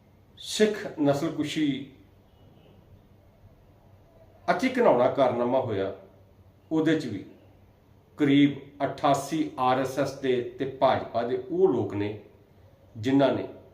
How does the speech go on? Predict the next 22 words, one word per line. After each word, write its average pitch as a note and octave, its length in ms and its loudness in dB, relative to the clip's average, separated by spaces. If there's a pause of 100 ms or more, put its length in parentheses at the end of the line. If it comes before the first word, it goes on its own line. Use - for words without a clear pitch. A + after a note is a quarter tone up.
(380)
ਸਿੱਖਾਂ F3+ 360 -2
ਦੇ - 80 0
ਉੱਤੇ - 160 -4
ਹਮਲੇ A2 260 -4
ਕੀਤੇ, A2+ 380 -10 (280)
ਜਿਉਂਦੇ C3 300 0
ਸਿੱਖਾਂ B2+ 340 -6
ਦੇ A2+ 120 -6
ਗਲਾਂ G2+ 220 -4
'ਚ G2+ 100 -8 (100)
ਟਾਇਰ G2 240 0
ਪਾਏ, G2 340 -4 (760)
ਧੀਆਂ B2+ 260 2
ਭੈਣਾਂ A#2 280 0
ਦੀ G#2+ 80 -4
ਬੇਪਤੀ G#2 480 -6
ਕੀਤੀ। G2+ 360 -14 (1300)
ਇਹਨਾਂ B3 240 10
ਦੀ C#4 180 4
ਅਗਵਾਈ E3+ 320 6
'ਚ A#3 120 -2
ਹੀ F3 360 -2